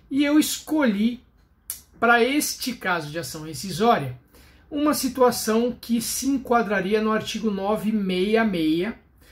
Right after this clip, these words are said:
no inciso segundo do C P C, que é o caso de ação rescisória, quando existe um processo judicial, de onde advém uma decisão que faz coisa julgada material e que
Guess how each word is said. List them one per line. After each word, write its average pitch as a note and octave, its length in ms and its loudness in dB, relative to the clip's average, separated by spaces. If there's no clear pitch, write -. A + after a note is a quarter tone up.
no C#4+ 140 0
inciso A3+ 420 2
segundo A#3 720 2
do E3+ 120 -4
C E3 200 -6
P D#3+ 160 -6
C, B2 280 -8
que - 80 0
é C#4 60 8
o C#4 140 6
caso F#3+ 640 -2
de F#3+ 280 -4
ação F3+ 320 -6
rescisória, F#3 760 -2
quando D4 320 2
existe F#3+ 480 0
um E3 80 -6
processo E3 440 -4
judicial, F#3+ 680 -2
de D#3 140 2
onde G#3 240 2
advém E3 640 -4
uma F#3+ 300 -4
decisão E3+ 840 -4
que B3+ 160 2
faz A3+ 420 4
coisa F#3+ 320 -6
julgada E3 500 -6
material F#3 800 -2
e D4 100 2
que C#4 300 2